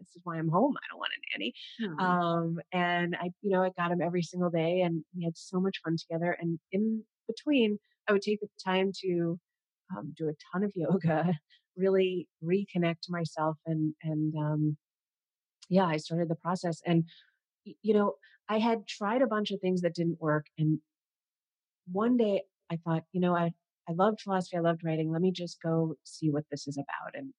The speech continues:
Speaker 1: for anybody
Speaker 2: Mm-hmm.
Speaker 1: who's listening, who's wondering, you know, how to get started on something new, this worked so well for me. And I suggest it to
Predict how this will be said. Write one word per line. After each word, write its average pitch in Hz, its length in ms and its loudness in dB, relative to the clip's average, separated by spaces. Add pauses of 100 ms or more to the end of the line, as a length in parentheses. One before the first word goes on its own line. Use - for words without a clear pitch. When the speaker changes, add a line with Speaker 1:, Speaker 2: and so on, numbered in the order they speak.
Speaker 1:
for 226 80 -6
anybody 240 320 2
Speaker 2:
Mm-hmm. - 20 -2
Speaker 1:
who's 190 160 -2
listening, 180 480 0
who's 156 140 -4 (100)
wondering, 170 500 2 (720)
you 175 100 -2
know, 160 60 2
how 180 140 -2
to 190 80 2
get 185 160 2
started 170 320 0
on 165 120 2
something 160 340 0
new, 160 280 2 (760)
this 240 220 2
worked 294 240 -2
so 190 280 0
well 170 340 2
for 175 100 -2
me. 175 220 2
And 165 120 0
I 151 80 0
suggest - 440 -6
it 160 80 -6
to - 60 -20